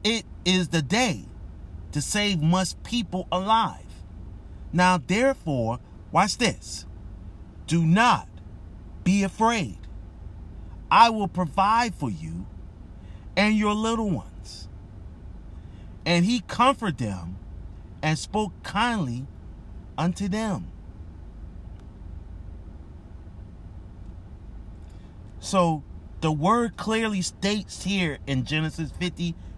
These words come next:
and twenty-one, twenty and twenty-one. It says, "And he comforted them and spoke kindly to them." And spoke kindly to them.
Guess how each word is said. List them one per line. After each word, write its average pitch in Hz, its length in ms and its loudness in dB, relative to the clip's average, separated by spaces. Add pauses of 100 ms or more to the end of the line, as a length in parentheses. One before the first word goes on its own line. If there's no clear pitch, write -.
and 143 160 0
twenty-one, 180 640 2 (840)
twenty 170 320 4
and 147 140 -2
twenty-one. 170 600 2 (1700)
It 143 100 4
says, 160 480 4 (500)
"And 160 160 6
he 196 120 4
comforted 185 540 2
them 101 320 -2 (380)
and 156 140 2
spoke 175 320 0
kindly 202 580 0
to 95 140 -8
them." 82 220 -10 (1080)
And 151 120 -4
spoke 196 300 2
kindly 202 560 -2
to - 100 -12
them. - 200 -12